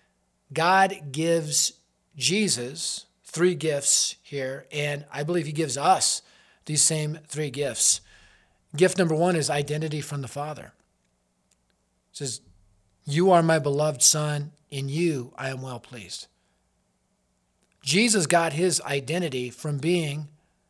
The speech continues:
the Son of the living God, the Son of God.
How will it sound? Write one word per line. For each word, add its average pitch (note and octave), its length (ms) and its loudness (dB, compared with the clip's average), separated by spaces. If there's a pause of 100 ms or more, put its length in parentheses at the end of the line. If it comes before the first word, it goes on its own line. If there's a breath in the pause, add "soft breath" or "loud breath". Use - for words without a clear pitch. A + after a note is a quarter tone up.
(140)
the D3 100 -4
Son D3 560 2 (760)
of C3 120 -8
the D3 100 -2
living C#3 260 -4
God, A#2+ 360 -8 (1500)
the C#3+ 80 0
Son F#3 200 6
of D#3 100 -2
God. D3+ 280 -6